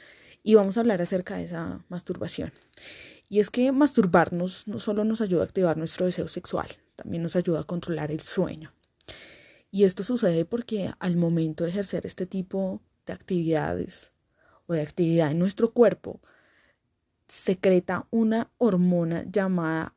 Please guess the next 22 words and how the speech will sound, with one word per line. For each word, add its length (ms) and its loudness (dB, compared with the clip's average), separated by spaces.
oxitocina, 1120 2
escúchenla 480 -4
muy 140 0
bien, 300 -6
oxitocina. 840 -4
Y 160 8
esta, 460 4
pues, 180 -6
es 80 0
la 80 -4
encargada 360 0
de 60 2
liberar 360 2
la 100 0
tensión, 960 4
el 160 -4
estrés 640 0
y 120 -6
de 60 -4
regular 460 -2
el 160 -4
sueño. 380 -4